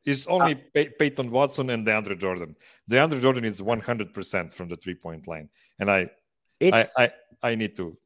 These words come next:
Speaker 1: mention
Speaker 2: it's
Speaker 1: that.
Speaker 2: impressive that he's still at forty-four percent or whatever you said for the season, because he's been at, like, sub twenty-six percent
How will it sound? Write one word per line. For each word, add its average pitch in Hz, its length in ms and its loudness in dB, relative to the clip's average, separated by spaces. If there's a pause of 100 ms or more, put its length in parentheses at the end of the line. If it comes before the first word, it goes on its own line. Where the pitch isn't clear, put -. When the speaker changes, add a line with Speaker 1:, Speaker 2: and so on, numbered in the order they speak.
Speaker 1:
mention 92 260 -2
Speaker 2:
it's 156 80 0
Speaker 1:
that. 240 60 4
Speaker 2:
impressive 196 540 2
that 151 140 0
he's 139 180 -4
still 151 280 0
at 135 240 -2
forty-four 123 600 -2
percent 120 400 -2
or 110 80 0
whatever 110 240 0
you 110 100 -4
said 110 280 0
for 110 120 -4
the 104 80 -4
season, 110 340 -4
because 101 280 -6
he's 120 180 -6
been 131 100 2
at, 120 180 0
like, 107 200 -4
sub 110 240 0
twenty-six 117 480 -4
percent 95 480 -6